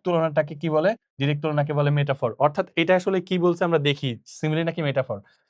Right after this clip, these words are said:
কোন figure of speech ইউজ করা হয়েছে? "Life is a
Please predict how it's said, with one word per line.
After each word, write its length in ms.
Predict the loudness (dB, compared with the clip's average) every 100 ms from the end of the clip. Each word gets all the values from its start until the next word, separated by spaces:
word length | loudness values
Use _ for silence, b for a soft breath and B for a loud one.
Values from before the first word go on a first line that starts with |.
| _ 0
কোন 120 | 2
figure 260 | 2 2 2
of 60 |
speech 300 | 0 -6 -2
ইউজ 140 | -2 0
করা 180 | 2 2
হয়েছে? 260 | 0 -6 -12 _ _ _ _ _ _ _ _ -6
"Life 440 | 6 6 6 2 -8 _ _ _ _ 0
is 80 |
a 40 | 4